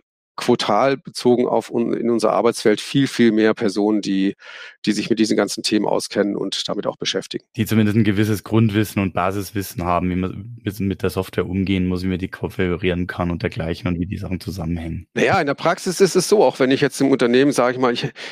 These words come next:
Speaker 1: ich möcht-, fange mit einem Digitalisierungsprojekt an, mit einem irgendwie Prozess, mal ein ganz banales Thema, sagen wir mal einfach, ähm, Reisekostenabrechnung zum Beispiel oder Dienstreisenanträge oder Ähnliches. Ähm, wenn ich schnell fertig bin mit einem Thema, kann ich gleich das nächste Thema anfangen. Wenn ich lange brauche,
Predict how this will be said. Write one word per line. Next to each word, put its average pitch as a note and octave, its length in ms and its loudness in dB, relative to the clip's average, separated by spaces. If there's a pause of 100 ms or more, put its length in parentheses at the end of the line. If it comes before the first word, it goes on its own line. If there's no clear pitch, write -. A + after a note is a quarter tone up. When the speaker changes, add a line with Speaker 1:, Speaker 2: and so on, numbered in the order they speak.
Speaker 1:
ich - 140 -6
möcht-, C#3+ 220 2
fange D3 140 0
mit D3 120 0
einem C3+ 160 2
Digitalisierungsprojekt C3+ 960 0
an, E3+ 300 2 (400)
mit C3 200 0
einem B2 280 0
irgendwie C3 200 4
Prozess, - 600 -2
mal A2+ 140 0
ein A2 80 0
ganz A#2+ 220 -2
banales A#2 360 2
Thema, D3 380 4
sagen A2 180 2
wir G#2+ 40 4
mal G#2 140 4
einfach, G#2+ 360 -2
ähm, G2+ 440 4
Reisekostenabrechnung D3 1080 2
zum C#3+ 200 2
Beispiel C3+ 580 6 (220)
oder G#2 180 4
Dienstreisenanträge B2+ 920 2
oder G2 140 6
Ähnliches. C#3+ 560 2
Ähm, B2 320 4
wenn B2 140 2
ich C3 100 2
schnell B2+ 240 2
fertig B2+ 380 0
bin D3 100 2
mit C3 140 4
einem A#2 180 2
Thema, C#3 180 2 (120)
kann C3+ 60 0
ich - 80 -8
gleich C3 160 0
das - 80 0
nächste D3+ 240 2
Thema G2+ 180 0
anfangen. G2 320 -2
Wenn G2+ 80 0
ich G2+ 80 -2
lange A2+ 180 2
brauche, A2 460 2